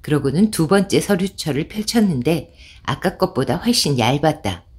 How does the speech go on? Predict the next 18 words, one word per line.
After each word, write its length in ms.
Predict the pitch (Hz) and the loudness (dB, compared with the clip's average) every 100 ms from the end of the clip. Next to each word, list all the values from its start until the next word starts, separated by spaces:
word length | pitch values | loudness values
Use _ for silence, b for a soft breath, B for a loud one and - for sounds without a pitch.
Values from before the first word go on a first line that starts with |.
| - - - - - | -20 -20 -20 -20 -2
첫 220 | 294 294 | -2 0
페이지는 640 | 262 226 - 170 214 196 B B - | 4 4 4 2 2 2 B B -10
배 440 | 139 160 180 165 - | 0 2 4 2 -2
갑판에 560 | - - 185 170 151 | -8 -2 0 2 2
서 220 | - - | -2 0
있는 320 | 185 165 156 143 | 0 2 0 -2
남자를 560 | 120 123 123 123 120 | -2 -2 -2 -4 -4
찍은 440 | - - 165 240 - | -8 -2 0 0 -2
컬러 340 | - 254 247 | 0 4 4
사진이었다. 800 | 240 165 - 139 120 - - - - - - b b b b - | 4 -2 -6 -4 -4 -6 -12 -14 -18 -20 -20 b b b b -2
마흔 340 | 143 185 208 | 2 4 2
살쯤 460 | 214 180 - 143 175 | 2 0 -2 -2 0
돼 200 | 165 160 | 0 2
보이고 560 | 156 123 - 143 143 - - | 0 0 0 -2 -2 -12 -4
구명조끼를 880 | 175 170 170 170 147 - 117 127 | 4 6 6 2 -2 -2 -2 -2
입었다. 520 | 131 127 - 104 92 - _ _ - - _ - | -2 -6 -6 -10 -10 -16 _ _ -20 -20 _ -4
손에는 580 | - 226 208 196 202 170 | 6 8 8 6 2 2
낚싯대와 1080 | 120 - - 196 - - 139 127 131 202 | 0 -2 -4 -4 -2 -2 0 0 -2 -4